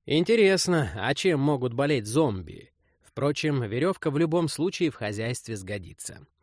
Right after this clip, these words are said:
Я нагнулся и подобрал самый длинный кусок, сунул его в сумку. Туда же отправилась береста с ритуальным заклинанием.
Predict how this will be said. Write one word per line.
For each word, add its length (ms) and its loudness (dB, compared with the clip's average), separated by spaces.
Я 300 2
нагнулся 580 0
и 120 0
подобрал 500 -4
самый 480 0
длинный 500 -2
кусок, 720 -4
сунул 500 0
его 340 -4
в 80 -12
сумку. 640 -12
Туда 360 2
же 360 0
отправилась 640 -2
береста 420 -2
с 100 -4
ритуальным 520 -2
заклинанием. 840 -6